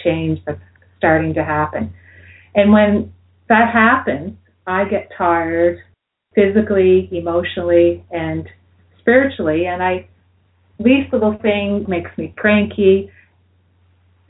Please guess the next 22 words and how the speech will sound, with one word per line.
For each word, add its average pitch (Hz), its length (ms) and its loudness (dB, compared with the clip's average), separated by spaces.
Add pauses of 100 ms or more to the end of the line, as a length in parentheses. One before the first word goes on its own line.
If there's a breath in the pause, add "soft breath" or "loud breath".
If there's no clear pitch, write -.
(120)
So 262 140 6
what 294 280 4
the 262 60 0
universe 247 520 2 (100)
does 175 320 0
at 175 120 -6
that 190 280 -2
point 185 220 -4
in - 80 -12 (100)
time 175 320 0
when 175 160 -6
I'm 175 200 -2
not 175 240 -2
recognizing 185 720 -6
it, 196 200 -4
kind 269 180 4
of 262 140 0
taps 240 360 -2
me 214 100 6
on 196 160 0
the 180 160 -4
shoulder 185 540 2